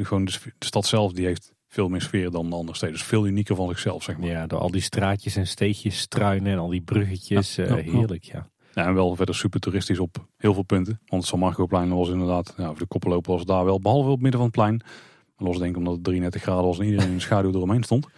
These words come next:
Speaker 2: is weer eens wat anders dan dat, eh, heleboel daar onder water staat.
Speaker 1: Ja, nee, dat, maar dat gebeurt ook blijkbaar niet meer door, eh, de... de lokale deltawerken, zeg maar,
Speaker 2: Ja.
Speaker 1: eh, die ze daar hebben gebouwd.
Speaker 2: <laughs> Als die werkt wel, ja,
Speaker 1: Nee, de
Speaker 2: inderdaad.
Speaker 1: laatste paar keer met hoge water,
Speaker 2: Ah,
Speaker 1: toen,
Speaker 2: oké.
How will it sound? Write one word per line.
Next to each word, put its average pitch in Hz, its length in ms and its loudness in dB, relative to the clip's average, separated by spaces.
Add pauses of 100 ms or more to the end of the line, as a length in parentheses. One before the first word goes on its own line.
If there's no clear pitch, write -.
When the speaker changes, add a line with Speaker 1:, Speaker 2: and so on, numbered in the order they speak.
(120)
Speaker 2:
is - 60 -18
weer 101 100 6
eens 98 100 2
wat 104 120 0
anders 110 240 2
dan 95 120 -2
dat, 87 200 -2
eh, 92 60 4
heleboel 87 380 -2
daar 90 120 -2
onder 85 220 -4
water 78 300 -8
staat. - 340 -8 (320)
Speaker 1:
Ja, 143 260 2
nee, 123 160 4
dat, 147 120 4
maar 156 80 4
dat 156 180 4
gebeurt 151 260 4
ook 110 80 0
blijkbaar 107 260 4
niet 107 100 4
meer 107 180 4
door, 104 220 4
eh, 104 60 0 (300)
de... 101 260 4
de 98 280 2 (380)
lokale 104 440 2
deltawerken, 87 600 0
zeg 78 140 -6
maar, 85 180 -2
Speaker 2:
Ja. 101 140 2
Speaker 1:
eh, 113 60 4
die 90 160 4
ze 87 60 2
daar 87 120 0
hebben 85 180 0
gebouwd. 82 360 -4
Speaker 2:
<laughs> - 20 -8
Als - 180 -2
die 123 160 6
werkt 123 460 0
wel, - 200 -6
ja, - 0 -
Speaker 1:
Nee, 127 140 -2
de - 160 -2
Speaker 2:
inderdaad. 175 220 6
Speaker 1:
laatste 165 300 2
paar 151 220 2
keer 139 120 2
met 127 100 6
hoge 123 200 4
water, 127 280 4
Speaker 2:
Ah, 370 60 2
Speaker 1:
toen, 120 100 4
Speaker 2:
oké. 117 100 6